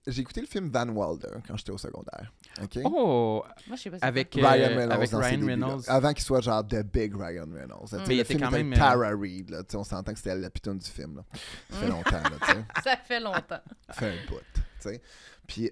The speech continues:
Speaker 1: euh, euh, le gars, il est complètement assumé, il est complètement sûr de lui, puis il y a vraiment rien qui l'arrêtait. Puis à un moment donné, j'étais comme, puis à un moment donné, il regarde le gars, puis il fait, il dit, « C'est toi qui décides ce que le monde pense de toi, tu le sais, hein ? »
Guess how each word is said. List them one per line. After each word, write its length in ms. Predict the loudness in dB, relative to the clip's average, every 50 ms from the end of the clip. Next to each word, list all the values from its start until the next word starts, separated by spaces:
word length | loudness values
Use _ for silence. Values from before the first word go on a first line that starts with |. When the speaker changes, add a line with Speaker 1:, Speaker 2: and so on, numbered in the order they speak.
| 0
Speaker 1:
euh, 540 | 2 2 2 2 2 2 0 0 0 -2 -4 -8 _ _ _ _ _ _ -8
euh, 340 | -6 -6 -6 -6 -8 -10 -12 -14 -18 _ _ _ _ _ _ _ -20 -16 _ -2
le 160 | 0 2 2
gars, 180 | 4 4 2 2 2
il 120 | 2 0 0 0 -2
est 160 | -4 -6 -6
complètement 320 | -4 -2 -2 0 -2 -2
assumé, 400 | -4 -4 -4 -6 -8 -8 -8 -10 -12
il 60 | -12
est 40 | -8
complètement 500 | -6 -6 -4 -4 -4 -6 -6 -6 -6 -6
sûr 320 | -6 -4 -2 -2 -2 -2
de 80 | -2 -2
lui, 480 | -4 -4 -6 -8 -10 -10 -10 -10 -12 -12 -6
puis 80 | -2
il 20 | -2
y 40 | -2
a 40 |
vraiment 240 | -2 -2 -4 -6 -6
rien 260 | -8 -8 -8 -8 -8
qui 140 | -8 -8 -6
l'arrêtait. 560 | -6 -6 -6 -6 -10 -10 -10 -8 -8 -8 -8 -8 -8
Puis 100 | -4 -4
à 20 | -4
un 20 |
moment 140 | -4 -4 -6
donné, 100 | -6 -8
j'étais 160 | -10 -12 -14
comme, 260 | -14 -12 -14 -14 -16 -18 _ _ _ -20 -20 -20 -20 _ _ _ _ _ _ _ _ _ _
puis 180 | -4 -2 -2 -2
à 40 | -4
un 40 | -6
moment 60 | -4
donné, 100 | -4 -6
il 40 | -4
regarde 180 | -4 -4 -4 -4
le 60 | -4
gars, 120 | -6 -6
puis 80 | -6 -6 -8
il 40 | -8
fait, 20 | -8
il 60 | -8 -12
dit, « 80 | -10 -10
C'est 120 | -10 -8
toi 160 | -6 -6 -6 -6
qui 120 | -6 -6
décides 300 | -10 -10 -8 -8 -10 -10 -8
ce 40 | -6
que 60 | -6
le 60 | -6
monde 160 | -6 -6 -4 -4
pense 220 | -4 -4 -4 -6
de 60 | -8
toi, 240 | -10 -8 -8 -8 -8
tu 100 | -8 -10
le 40 | -12
sais, 240 | -12 -12 -12 -12 -12
hein ? » 140 | -10 -12 -14